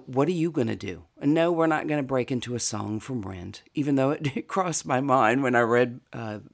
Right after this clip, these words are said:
both of those. But we've got eight thousand seven hundred sixty minutes, or hours.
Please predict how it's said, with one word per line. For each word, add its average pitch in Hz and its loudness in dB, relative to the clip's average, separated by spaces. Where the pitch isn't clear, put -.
both 110 -6
of 95 -14
those. 95 -10
But 156 -2
we've 151 -2
got 151 -2
eight 151 -2
thousand 117 -2
seven 110 -4
hundred 104 -6
sixty - -12
minutes, 85 -14
or 123 -2
hours. 92 -8